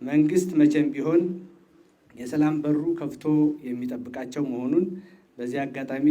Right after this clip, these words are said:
በእናንተ ፊት ለማረጋገጥ እወዳለሁ። ጊዜው የማምረቻ እንጂ የመሻኮቻም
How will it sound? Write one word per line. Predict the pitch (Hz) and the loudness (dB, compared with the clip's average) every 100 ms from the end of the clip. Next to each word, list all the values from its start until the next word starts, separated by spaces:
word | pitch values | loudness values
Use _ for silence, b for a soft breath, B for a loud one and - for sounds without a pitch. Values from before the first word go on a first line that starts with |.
| 151 | 6
በእናንተ | 139 127 127 123 123 123 | 6 2 2 0 -4 -4
ፊት | 139 165 - - b b _ | 2 2 2 -10 b b _
ለማረጋገጥ | 123 123 123 120 117 117 139 147 - - | -8 -2 -2 -2 -8 -8 -4 -4 -6 -20
እወዳለሁ። | _ 143 135 123 123 - - - _ _ _ - | _ -4 -4 -2 -4 -4 -12 -20 _ _ _ -6
ጊዜው | 143 151 180 190 190 185 | 2 6 6 4 0 -6
የማምረቻ | 127 147 160 175 175 160 165 151 151 - - | -4 -2 0 0 0 -4 -4 -2 -2 -4 -6
እንጂ | 139 151 151 196 - B B B 123 | 4 4 4 0 -2 B B B -6
የመሻኮቻም | 139 165 170 180 156 147 131 151 160 | 4 6 6 0 -4 -4 -6 -2 -2